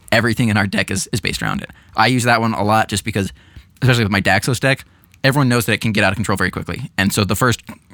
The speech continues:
uh, experience counter that you get with him is the most important one. So it's just like, "Just let me live until I get that first one. After that, I can actually play the game." And as soon as he's removed the first time, he's like, "Oh, well, I guess I'm sitting probably two turns out just to make sure that I can, you know,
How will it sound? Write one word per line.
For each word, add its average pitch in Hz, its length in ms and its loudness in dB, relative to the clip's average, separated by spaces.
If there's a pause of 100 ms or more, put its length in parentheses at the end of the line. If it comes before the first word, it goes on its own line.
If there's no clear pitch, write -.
(140)
uh, 101 140 2
experience 160 320 0
counter 120 240 2
that 110 100 2
you 104 80 2
get 113 140 0
with 107 100 -6
him 104 200 2 (420)
is 110 100 0
the 120 60 2
most 110 160 4
important 98 280 0
one. 87 100 0
So - 80 -4
it's 101 60 0
just 131 120 0
like, 113 120 0 (280)
"Just - 180 -6
let 151 120 2
me 143 60 0
live 131 160 2
until 110 160 0
I 104 60 2
get 101 140 -2
that 95 140 0
first 90 180 -4
one. 95 80 -4
After 120 240 2
that, 110 160 2
I 101 80 2
can 107 100 -2
actually 95 260 -2
play 101 180 -2
the - 80 -8
game." 57 220 -8
And 110 80 -2
as 107 80 0
soon 156 120 4
as 151 80 2
he's 139 140 2
removed 131 260 4
the - 40 0
first 139 180 2
time, 139 140 2
he's 101 100 -4
like, 95 140 -2 (200)
"Oh, 131 240 2 (380)
well, 143 360 -2
I - 40 -6
guess 135 160 -2
I'm 135 100 2
sitting 120 360 0
probably 156 240 -2
two 147 140 -2
turns 139 260 0
out 131 200 0
just 117 200 -4
to 123 60 -2
make 107 120 2
sure 113 200 2
that 101 120 -2
I 92 80 0
can, 95 280 -2
you 101 80 0
know, 92 100 0